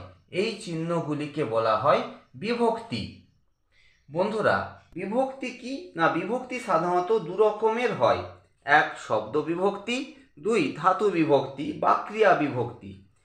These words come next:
শব্দ বিভক্তি, নাম বা শব্দের সঙ্গে যে বিভক্তি যুক্ত হয় তাকে বলা হয় শব্দ বিভক্তি, যেমন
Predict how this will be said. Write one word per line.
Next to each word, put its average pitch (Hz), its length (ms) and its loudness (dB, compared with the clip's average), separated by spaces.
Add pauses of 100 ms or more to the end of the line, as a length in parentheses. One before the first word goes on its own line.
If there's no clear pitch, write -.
(340)
শব্দ 233 440 4
বিভক্তি, 135 680 0 (420)
নাম 139 380 8 (500)
বা 190 260 0 (420)
শব্দের 165 560 2
সঙ্গে 220 520 -2
যে 208 200 -4
বিভক্তি 165 540 -4
যুক্ত 160 320 -2
হয় 147 380 6 (260)
তাকে 151 320 4
বলা 143 260 8
হয় 180 200 4
শব্দ 170 460 0
বিভক্তি, 113 680 -2 (260)
যেমন 139 560 2